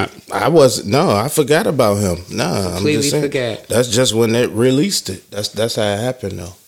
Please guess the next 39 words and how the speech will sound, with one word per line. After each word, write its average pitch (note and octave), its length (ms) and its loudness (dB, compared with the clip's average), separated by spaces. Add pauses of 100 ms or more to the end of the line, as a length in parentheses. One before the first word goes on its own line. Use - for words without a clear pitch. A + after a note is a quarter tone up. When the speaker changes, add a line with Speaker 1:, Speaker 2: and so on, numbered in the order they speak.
Speaker 1:
That's A#2+ 200 0
how B2 80 2
Speaker 2:
Wow. A2+ 60 2
Speaker 1:
that, A#2 180 2
that's A#2+ 180 0
how G#2 100 2
that B2+ 140 2 (100)
happened. G#2 300 -6 (100)
Like, E2+ 340 -4
they'll, A#2+ 380 -2 (760)
they'll A#2 300 2
buy A2 220 0
some, C3 260 0
something, B2+ 540 -2
and G2+ 240 -4 (260)
if F#2 200 -20
you B2+ 120 -12
sold D#3 400 6
it C#3 120 2
and G#2+ 120 0
sold, C3 460 4
yeah, G2+ 380 2 (320)
yeah, G2 240 0
that's G#2 180 -2
how B2+ 160 -2
that C#3 160 -2
shit G#2+ 240 -4
go. A#2+ 60 -4
Speaker 2:
It A#2+ 80 -4
might B2 240 0
not B2+ 180 2
come C3 240 2
out B2+ 180 0
for A#2 140 0
two C#3 220 2
or C3 80 4
three B2+ 260 6
years A#2+ 300 6
later. A2+ 400 4